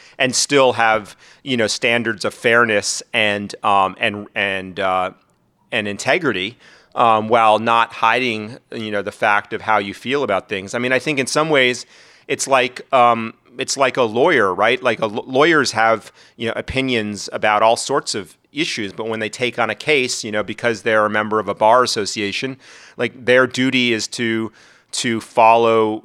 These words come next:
you know, the, the sta-, the rigors of their profession, and they, and they have to act honorably. And I think that can be the same with journalists, while at the same time, like, I would never, I've never subscribed to the on the one hand, on the other hand kind of coverage. I mean, like, it's bullshit.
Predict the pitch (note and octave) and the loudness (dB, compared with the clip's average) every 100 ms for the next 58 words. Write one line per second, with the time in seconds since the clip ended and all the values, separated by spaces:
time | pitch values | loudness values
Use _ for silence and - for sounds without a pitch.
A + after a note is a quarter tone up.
0 | - B2 G#2+ G#2+ G#2 F#2 G#2 G2+ A2+ - | -12 -10 -4 -2 -2 -2 -2 -2 -6 -2
1 | B2 A2+ A2+ G#2 A#2 A2+ A2+ A2 F2 G#2+ | -2 -2 -2 -2 0 0 -2 -4 -2 -2
2 | - G#2+ B2 C3 - A2 F#2+ F#2+ F#2+ G2 | -2 -4 0 0 0 -6 -8 -6 -6 -6
3 | G2 G2 G2+ G#2+ G2+ G2 - A2+ B2+ C3+ | -6 -4 -2 0 0 0 -2 0 0 0
4 | F#2 F2+ E2 G#2 A2 A2 G#2+ A2 G2+ F#2+ | -4 -10 -10 -10 -6 -4 -4 -6 -12 -10
5 | - A2 G2+ - C3 D#3 G#2 G2+ A#2 G#2+ | -6 -6 -6 -2 0 0 -2 -2 0 0
6 | G#2 - G#2+ G2+ A2+ A2+ G#2+ F#2+ F#2+ - | 0 -6 -6 -4 -2 -2 -2 -6 -6 -14
7 | - - _ - B2+ C3 A#2 B2 A#2+ A#2 | -20 -20 _ -2 0 0 0 0 4 2
8 | G#2 - - C#3+ C3+ C3+ C#3+ C#3 - A2 | 2 -6 0 0 0 0 2 2 0 -4
9 | - A#2+ A2 G#2 A2 G#2 G#2+ A2 G2+ G#2+ | 0 2 2 0 -6 -2 0 0 -2 -2
10 | A2 G2+ G#2 G2 A2 G2+ G2+ G#2 G2+ F#2+ | -2 -4 -6 -4 -4 -4 -2 0 -2 -4
11 | G2 F#2+ - G#2+ F#2 - B2+ G#2+ F2+ E2+ | -6 -6 -6 -6 -6 -4 -2 -2 -4 -10
12 | G2 G2 F#2+ F#2+ _ - - - A2 G#2 | -10 -8 -8 -10 _ -20 -18 -4 -2 -2
13 | _ B2 A#2 - B2+ C#3 - B2 B2 | _ -10 -6 2 2 2 2 0 0